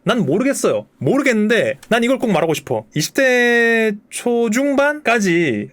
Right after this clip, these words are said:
배낭여행 많이 가잖아요. 나이 먹으면 가볼 수 없는 그런 낙후된 지역,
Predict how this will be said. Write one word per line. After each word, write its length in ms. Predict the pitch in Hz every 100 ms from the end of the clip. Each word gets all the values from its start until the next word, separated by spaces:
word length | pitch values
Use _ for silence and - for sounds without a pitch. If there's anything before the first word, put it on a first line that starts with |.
| -
배낭여행 420 | 139 226 302 370
많이 200 | 151 135
가잖아요. 400 | 135 135 104 101 -
나이 200 | 147 240
먹으면 260 | 269 214 202
가볼 240 | 139 214
수 140 | - 165
없는 220 | 160 151
그런 200 | 147 135
낙후된 600 | 135 - 220 190 156 127
지역, 320 | - 135 127